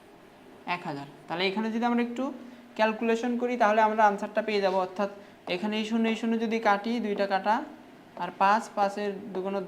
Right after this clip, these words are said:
দশ, তাহলে এখানে হচ্ছে আমাদের আসবে দশ দশমিক ছয় divided by two, divided by two। তাহলে এখানে আমাদের আনসার আসে ফাইভ পয়েন্ট থ্রি। তাহলে এখানে আমাদের আসতেছে যে ফাইভ পয়েন্ট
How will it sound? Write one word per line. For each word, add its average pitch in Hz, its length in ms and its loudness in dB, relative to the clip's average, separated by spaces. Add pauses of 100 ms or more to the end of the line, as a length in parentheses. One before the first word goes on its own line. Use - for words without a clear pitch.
দশ, 214 220 2 (680)
তাহলে 165 240 2
এখানে 208 260 -2
হচ্ছে 214 240 -10
আমাদের 226 300 0
আসবে 208 260 -4 (1800)
দশ 202 140 6 (100)
দশমিক 233 320 0 (100)
ছয় 214 200 4 (100)
divided 208 420 0
by 226 100 4 (100)
two, 196 140 -4 (1300)
divided 190 440 0
by 254 100 0 (100)
two। 202 120 -4 (600)
তাহলে 170 220 0
এখানে 208 240 -2
আমাদের 226 220 4 (100)
আনসার 208 320 0
আসে 269 160 -8 (600)
ফাইভ 190 200 0 (160)
পয়েন্ট 247 240 0 (160)
থ্রি। 202 160 -8 (840)
তাহলে 160 240 -8
এখানে 196 240 -8
আমাদের 208 260 -2
আসতেছে 220 280 -10 (100)
যে 262 60 -4 (120)
ফাইভ 185 220 0 (720)
পয়েন্ট 202 260 0